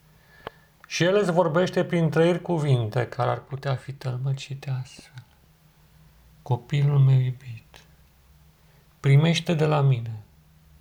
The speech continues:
putere de a trăi, puterea speranței, puterea bucuriei,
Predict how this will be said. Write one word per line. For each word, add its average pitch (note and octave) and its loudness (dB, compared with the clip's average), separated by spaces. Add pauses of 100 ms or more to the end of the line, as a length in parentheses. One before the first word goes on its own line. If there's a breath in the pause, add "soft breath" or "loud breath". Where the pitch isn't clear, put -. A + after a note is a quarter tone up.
(320)
putere C3+ -2
de B2+ -4
a B2+ -6
trăi, C3+ -6 (1200 soft breath)
puterea E3 0
speranței, D3+ 0
puterea E3+ 0
bucuriei, D3 -2